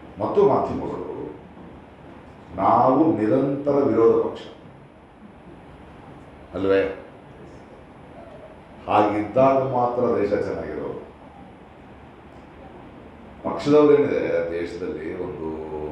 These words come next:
ನೂರಾರು ಪಕ್ಷಗಳಿರುತ್ತವೆ, ಅದಕ್ಕೆ ಕಾರ್ಯಕರ್ತರು ಇರ್ತಾರೆ. ಐದು ವರ್ಷಕ್ಕೊಂದ್ಸಲ ಬಂದು ಹೋಗೋರು, ಅಂದ್ರೆ ನಾವೇ ಹತ್ಸಿ ಇಳಿಸೋರು.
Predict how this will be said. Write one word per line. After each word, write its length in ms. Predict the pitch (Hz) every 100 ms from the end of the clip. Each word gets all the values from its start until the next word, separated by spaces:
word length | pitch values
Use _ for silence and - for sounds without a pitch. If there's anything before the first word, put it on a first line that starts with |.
| 80
ನೂರಾರು 440 | 87 92 95 80
ಪಕ್ಷಗಳಿರುತ್ತವೆ, 680 | 76 101 92 85 - 80 82
ಅದಕ್ಕೆ 340 | 80 80 82
ಕಾರ್ಯಕರ್ತರು 640 | 82 80 92 92 87 82 78
ಇರ್ತಾರೆ. 560 | 76 73 - - - - - - - - - - - - - 82
ಐದು 340 | 113 143 151
ವರ್ಷಕ್ಕೊಂದ್ಸಲ 540 | 147 147 117 120 120 120
ಬಂದು 360 | - 98 107
ಹೋಗೋರು, 480 | 107 110 - - - - - - - - - - - - - - - -
ಅಂದ್ರೆ 260 | 90 110 113
ನಾವೇ 340 | 151 - -
ಹತ್ಸಿ 300 | - - 107
ಇಳಿಸೋರು. 560 | 90 - 85 73 -